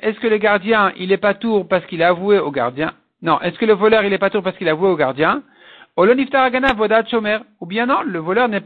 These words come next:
n'est, n'est pas patour en avouant au gardien, il faut qu'il avoue au propriétaire.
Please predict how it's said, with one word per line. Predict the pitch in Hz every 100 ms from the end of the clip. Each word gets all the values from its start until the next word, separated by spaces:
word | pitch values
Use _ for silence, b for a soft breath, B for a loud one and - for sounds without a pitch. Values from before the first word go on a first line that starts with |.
| -
n'est, | 190 185
n'est | 185 185
pas | 277 294 277 b b -
patour | 202 196 233 190
en | 190
avouant | 190 175 196 196
au |
gardien, | 175 165 156 151
il |
faut | 147 196
qu'il | 180
avoue | 175
au | 220
propriétaire. | 214 - 240 277 254